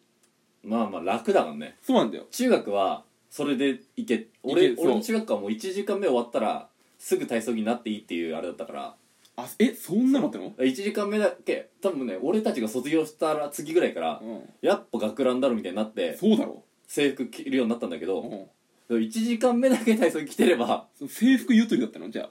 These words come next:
Speaker 1: そう。だから、
Speaker 2: え？
Speaker 1: 一時間目技術とかだったら、
Speaker 2: うん。
Speaker 1: もうしょっぱな、もう体操着で着てもいいよ
Speaker 2: え、じゃあもうあれじゃん、
Speaker 1: みたいな。
Speaker 2: 卒アルのさ、授業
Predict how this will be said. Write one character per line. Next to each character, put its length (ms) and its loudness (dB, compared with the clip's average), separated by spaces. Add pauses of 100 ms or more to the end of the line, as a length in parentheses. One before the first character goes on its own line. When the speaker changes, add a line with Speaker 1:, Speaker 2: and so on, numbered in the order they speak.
(140)
Speaker 1:
そ 300 -4
う。 20 -8
だ 100 0
か 60 0
ら、 260 2 (140)
Speaker 2:
え？ 320 8
Speaker 1:
一 160 -6
時 140 0
間 160 0
目 200 0
技 140 -4
術 200 -8
と 100 -8
か 60 -4
だ 60 -2
っ 60 -12
た 80 -6
ら、 320 -2
Speaker 2:
う 20 -10
ん。 40 -8
Speaker 1:
も 260 -8 (300)
う 20 6
し 80 -2
ょ 60 -2
っ 60 -10
ぱ 100 -4
な、 260 -2 (480)
も 100 -6
う 40 -8
体 160 2
操 100 -4
着 60 0
で 80 -2
着 60 -10
て 60 -6
も 100 -6
い 20 2
い 40 2
よ 40 4
Speaker 2:
え、 20 -2
じ 60 0
ゃ 40 2
あ 40 0
も 80 0
う 40 0
あ 20 0
れ 60 2
じ 60 -2
ゃ 60 -2
ん、 20 -6
Speaker 1:
み 60 -14
た 80 0
い 40 2
な。 40 -2
Speaker 2:
卒 160 2
ア 20 6
ル 100 4
の 120 2
さ、 320 0 (440)
授 280 -8
業 140 6